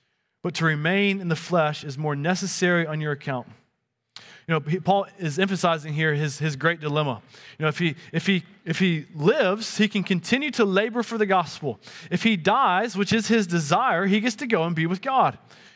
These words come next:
And as we think about this, if we don't understand what Paul is saying, uh, Paul seems like a crazy fool, that maybe he should, uh, go to get, get some help or get checked in somewhere to, a ment-, get to, to help with his mental health. But as we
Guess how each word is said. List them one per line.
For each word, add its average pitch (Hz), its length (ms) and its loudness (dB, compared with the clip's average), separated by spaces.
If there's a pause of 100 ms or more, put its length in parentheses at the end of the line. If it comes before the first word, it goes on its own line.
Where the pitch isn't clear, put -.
(200)
And 196 120 6
as 202 180 2
we 190 120 4
think - 480 0
about 294 280 2
this, 185 300 4
if 190 100 -2
we 208 80 4
don't 226 140 4
understand 233 540 2
what 202 140 2
Paul 226 260 4
is 160 120 -2
saying, 208 500 2 (240)
uh, 214 100 4 (120)
Paul 320 300 2
seems 330 320 -2
like 294 180 2
a 262 80 -2
crazy 226 400 2
fool, 220 400 2 (420)
that 247 120 -2
maybe 277 300 4
he 269 120 4
should, 233 240 0 (180)
uh, 247 160 4
go 214 320 0
to 254 200 0
get, 208 400 -6
get 240 120 2
some 254 120 0
help 226 380 2
or 208 60 2
get 233 140 -2
checked 254 280 0
in 262 120 -2
somewhere 240 460 4
to, 226 120 2
a 220 40 4
ment-, 220 320 0
get 214 200 -4
to, 202 80 -8
to 202 200 2
help 247 220 2
with 240 80 -6
his 214 120 -2
mental 233 260 0
health. 226 600 0
But 220 80 4
as 233 240 2
we 247 200 2